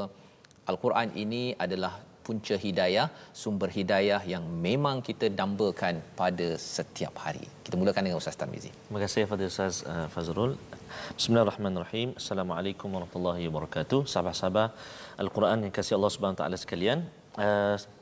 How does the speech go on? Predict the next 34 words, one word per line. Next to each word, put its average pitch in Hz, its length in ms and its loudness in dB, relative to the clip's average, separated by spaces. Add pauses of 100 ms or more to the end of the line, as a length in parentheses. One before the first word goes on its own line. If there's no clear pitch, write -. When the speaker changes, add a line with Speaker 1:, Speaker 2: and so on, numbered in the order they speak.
(180)
Speaker 2:
kita 110 160 -2 (100)
mulakan 107 360 0
pertemuan 101 420 0
kita 101 140 -2 (120)
pada 92 200 2
hari 87 200 0
ini 104 140 2 (640)
dengan 95 220 4 (100)
Ummul 101 280 4
Quran 95 320 4
Surah 92 200 0 (100)
Al-Fatihah, 87 400 -6
Ustaz. 110 180 0 (160)
Speaker 1:
Ya. - 60 -10 (460)
Speaker 2:
Kita 107 220 0
berada 98 360 4
di - 60 2 (100)
akhir, 127 260 2
Ustaz. 156 160 2 (200)
<coughs> 175 80 2 (1040)
Uh, 107 120 4 (120)
akhir, 110 260 4 (200)
uh, 95 160 6
Surah 107 240 2
Al-Baqarah. 95 500 0 (280)
Speaker 1:
Mhm. 101 220 -12 (640)
Speaker 2:
Tapi 107 200 0 (140)
setiap - 340 2
ha-, 104 200 -4
uh, 90 180 -2
setiap 107 340 2 (840)
hari 113 200 4 (100)
dalam 104 220 2
kehidupan 101 340 -2